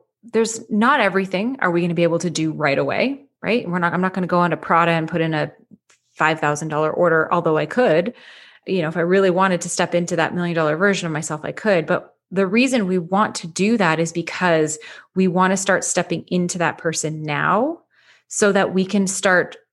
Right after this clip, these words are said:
showing up as her and start attracting the things that are going to solidify that future version of ourself, we're gonna be telling the universe, like, "Hey, this is who I am." And then the universe starts to move the things around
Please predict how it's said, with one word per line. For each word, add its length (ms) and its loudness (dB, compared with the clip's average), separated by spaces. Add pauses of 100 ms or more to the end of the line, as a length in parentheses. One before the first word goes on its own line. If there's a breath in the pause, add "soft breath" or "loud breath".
(160)
showing 500 0
up 160 2
as 220 0
her 220 2
and 160 -2
start 180 -2
attracting 960 -2 (220 loud breath)
the 120 -2
things 760 -2
that 140 0
are 240 -2
going 520 0
to 160 -8
solidify 1080 0 (260 loud breath)
that 400 0
future 360 0
version 340 2
of 100 -2
ourself, 540 -2 (220)
we're 160 2
gonna 160 2
be 100 2
telling 300 2
the 80 2
universe, 340 0
like, 120 -4
"Hey, 240 2
this 280 -2
is 140 -6
who 340 -2
I 220 0
am." 460 2
And 180 2
then 100 2
the 80 -2
universe 460 0
starts 300 -2
to 100 -4
move 440 0
the 100 -4
things 360 -2
around 580 0